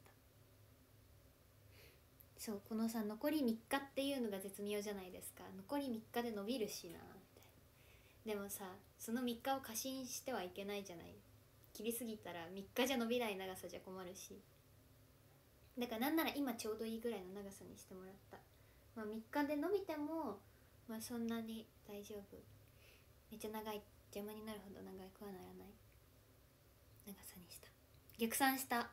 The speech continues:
逆算してこの短さにしてもらいました。はい。<clears throat>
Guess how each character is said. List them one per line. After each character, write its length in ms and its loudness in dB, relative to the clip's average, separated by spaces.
逆 160 -4
算 220 0
し 60 -6
て 120 -2
こ 140 -6
の 80 -6
短 360 -6
さ 120 -10
に 120 -8
し 60 -12
て 80 -14
も 140 -8
ら 60 -10
い 60 -8
ま 140 -8
し 100 -12
た。 100 -14
は 60 -8
い。 80 -10
<clears throat> 160 10